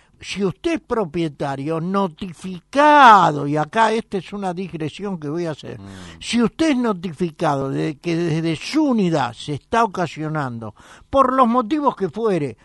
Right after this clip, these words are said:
Speaker 1: un daño en una unidad del mismo edificio, de
Speaker 2: Mm.
Speaker 1: otra, en otra casa, etcétera, etcétera, usted debe tomar las medidas para que la persona que en su nombre, puede ser un locatario, puede ser un comodatario, puede ser un, eh, lo que usted quiera,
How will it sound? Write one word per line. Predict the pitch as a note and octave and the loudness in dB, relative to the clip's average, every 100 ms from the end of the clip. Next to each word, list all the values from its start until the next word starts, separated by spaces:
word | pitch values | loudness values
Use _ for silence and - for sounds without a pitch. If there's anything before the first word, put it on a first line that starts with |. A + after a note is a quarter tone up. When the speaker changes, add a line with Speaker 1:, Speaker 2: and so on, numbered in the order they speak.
| _ - | _ -4
Speaker 1:
un | A#3 A#3 | -2 4
daño | A3+ F#3 D3+ C3+ - - | 6 6 4 -4 -8 -6
en | F#3+ | -2
una | A3+ G3+ | 0 0
unidad | F3+ F3 E3 D#3 B2+ - _ - | 0 0 2 2 0 -10 _ -8
del | C#3+ C#3 | -4 -2
mismo | D#3 D3+ D3+ | -2 -2 -2
edificio, | C#3+ - D3 C#3 - C#3 | -4 -6 -6 -6 -6 -6
de | C#3+ | -4
Speaker 2:
Mm. | D3 | -2
Speaker 1:
otra, | D3+ D3 D3 | -2 -4 -6
en | D3+ | -6
otra | D#3 D#3 | -6 -8
casa, | C3+ E3 D#3 D3+ | -2 -2 -2 -6
etcétera, | B2+ F3 D3 C#3 | -8 -10 -8 -10
etcétera, | C3 A#3+ A3 A3 D3 - _ _ _ - | -6 -6 -4 -4 -4 -6 _ _ _ -4
usted | E3+ - G#3+ G#3 | -2 0 0 2
debe | G3 F#3+ F3 | 2 0 -4
tomar | D#3 D#3 E3 D3+ | -4 -2 -2 -2
las | C#3+ | -6
medidas | C3 C#3 F3 F#3 D#3 | -6 -6 -4 -4 -2
para | C#3 C#3 B2+ | -2 -4 -4
que | C3+ | -4
la | C#3 | -4
persona | - C#3+ C#3+ - G#3 F3+ C#3 | -4 -6 -4 0 0 2 -2
que | C3+ | -6
en | C3 | -8
su | - C#3 D3 | -8 -8 -2
nombre, | F#3+ F#3 E3+ D3 C#3 | 2 4 2 -2 -6
puede | A#2+ C#3 B2 | -8 -10 -8
ser | B2+ | -8
un | A#2+ A#2+ | -8 -10
locatario, | A2+ A#2 - F3 F3+ E3 D3 C3 | -12 -14 -2 2 2 2 -2 -6
puede | B2 B2 | -8 -8
ser | A2 C3 | -10 -10
un | B2 G#2+ - - - | -12 -14 -20 -20 -8
comodatario, | C3+ B2+ B2+ B2+ E3+ C#3+ | -6 -6 -6 -6 -6 -6
puede | E3 C#3 | -8 -6
ser | F3 D3+ | -6 -6
un, | D3 C#3+ D3 | -6 -8 -10
eh, | D3+ E3+ | -12 -10
lo | G#3 G#3+ | -6 -4
que | A#3 | -4
usted | C#4 G3+ | -6 -8
quiera, | D3 B2+ - | -10 -12 -16